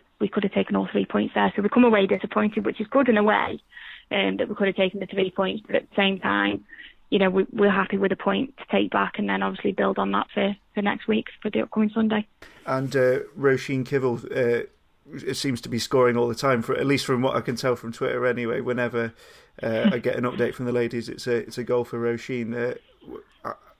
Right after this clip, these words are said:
Speaker 2: we, we seem, we seem a, fa-, a fairly free scoring side. Would you agree with that?
Speaker 1: Yeah, definitely. I think you can, you, we're getting goals from, from everywhere. You know, it could be a defender, it could be a midfield player, it could be an attacker. But, you know, Roisin's going off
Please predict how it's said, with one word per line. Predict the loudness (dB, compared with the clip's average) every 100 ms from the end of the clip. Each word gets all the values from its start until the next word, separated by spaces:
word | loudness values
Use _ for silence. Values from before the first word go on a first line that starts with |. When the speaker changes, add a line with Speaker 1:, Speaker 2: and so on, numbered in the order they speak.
| _ -4
Speaker 2:
we, | 0
we | 2 0
seem, | 2 2 2 -4 -4
we | -6
seem | -4 -4 -4
a, | -6
fa-, | -6 -2 -4 -4
a | -10
fairly | -2 0 2 -2
free | -8 _ -10 -8 -8
scoring | -6 -2 -2 -2 -6
side. | -4 -2 -2
Would | -6 -6
you | -8
agree | -4 -4
with | -4
that? | -10 -12 _ _
Speaker 1:
Yeah, | 2 4 4
definitely. | 0 2 2 2
I |
think | 2 0
you | 2
can, | 0 2
you, | 0
we're | 2
getting | 2 2 2
goals | 0 0
from, | -2 -2 -2
from | -2 0
everywhere. | 2 2 2 2 -2
You | -2
know, | 0
it | 0
could | -2 -2
be | -2
a |
defender, | -4 -4 -4 -2
it | -4
could | -4
be | -10
a | -8 -8
midfield | -4 -4
player, | 0 -2
it | -2
could | -6
be | -4
an | -4
attacker. | -2 -2 0
But, | -2 -2 -4
you |
know, | -8
Roisin's | -8 -6 -4 -4
going | -2 -2
off | -2